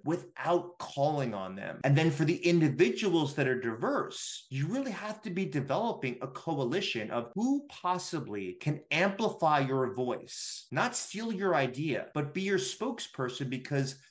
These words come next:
they have power and status. So temporarily allow them to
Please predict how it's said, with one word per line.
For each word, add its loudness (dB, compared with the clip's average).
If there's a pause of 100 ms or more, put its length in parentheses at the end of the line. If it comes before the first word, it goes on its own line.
(120)
they 0
have 0
power -2
and -6
status. 2
So -2
temporarily -2 (120)
allow 4
them 0
to -10